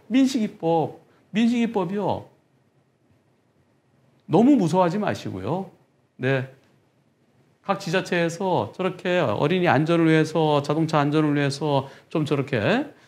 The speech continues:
어, 쉽게 돈 많이 들이지 않고 할 수 있는 거 지금부터, 지금부터 시작하십시다. 그리고 운전자분들, 강제로, 강제로 속도가 속-, 적어요. 저기 저-, 설렁 넘어가려고 그러면, 아, 이십 킬로 하지 말고요.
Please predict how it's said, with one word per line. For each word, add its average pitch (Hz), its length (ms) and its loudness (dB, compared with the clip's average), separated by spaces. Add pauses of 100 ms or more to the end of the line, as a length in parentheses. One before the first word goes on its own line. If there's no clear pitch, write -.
(160)
어, 107 360 0
쉽게 233 560 -2
돈 196 180 0
많이 165 200 2
들이지 160 220 -2
않고 143 200 0
할 135 80 -2
수 - 120 -10
있는 127 200 0
거 95 280 -6 (220)
지금부터, 143 640 -4 (260)
지금부터 170 360 -4
시작하십시다. - 680 -8 (640)
그리고 240 240 0
운전자분들, 160 800 0 (880)
강제로, 220 480 6
강제로 220 420 4
속도가 240 400 -4
속-, - 240 -8 (220)
적어요. 240 320 6
저기 220 220 2
저-, - 140 -4 (180)
설렁 127 580 4
넘어가려고 160 360 0
그러면, 208 340 -2 (200)
아, 123 80 2
이십 170 300 0
킬로 208 100 0
하지 190 120 0
말고요. 151 360 0